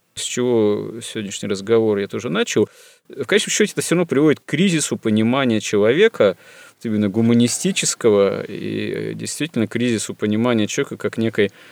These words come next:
автономной единицы по отношению к другим людям, к обществу, да, и, собственно говоря, к Богу. И вот не случайно сейчас в современной христианской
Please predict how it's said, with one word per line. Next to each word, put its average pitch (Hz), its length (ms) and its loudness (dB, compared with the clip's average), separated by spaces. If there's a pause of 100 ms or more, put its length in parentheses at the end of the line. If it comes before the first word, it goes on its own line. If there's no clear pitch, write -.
(160)
автономной 117 720 4
единицы 107 920 0 (340)
по 104 40 -4
отношению 104 600 -2
к 95 60 -8
другим 104 500 -2
людям, 113 320 0
к - 140 -12
обществу, - 440 0
да, 110 240 2
и, 180 40 2
собственно - 420 -6
говоря, 117 220 0
к 117 120 -4
Богу. 113 440 0 (480)
И 123 80 -4
вот 143 160 -2
не 131 80 0
случайно 135 560 4
сейчас 110 260 2
в - 40 -4
современной 113 580 0
христианской 104 920 -4